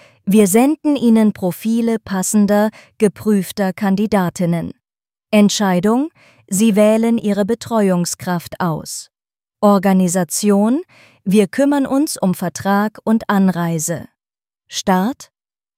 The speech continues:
Oft schon in weniger als einer Woche ist die Hilfe bei Ihnen.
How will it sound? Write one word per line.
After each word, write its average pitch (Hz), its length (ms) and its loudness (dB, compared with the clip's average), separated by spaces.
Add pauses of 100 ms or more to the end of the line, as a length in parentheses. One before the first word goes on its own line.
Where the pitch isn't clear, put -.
Oft 254 320 -2
schon 240 280 2
in 190 220 2
weniger 233 480 2
als 190 180 -2
einer 208 400 2
Woche 180 460 -2
ist - 180 -4
die 226 80 -2
Hilfe 180 400 0
bei 175 160 -2
Ihnen. 175 540 0